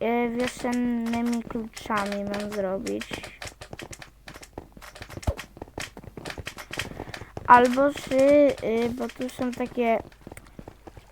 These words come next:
zapomniane skrzynki, gdzieś tu są, widziałem sobie, bo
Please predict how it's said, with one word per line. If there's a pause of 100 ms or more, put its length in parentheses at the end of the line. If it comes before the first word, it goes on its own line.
(720)
zapomniane
skrzynki,
gdzieś
tu
są, (300)
widziałem (520)
sobie,
bo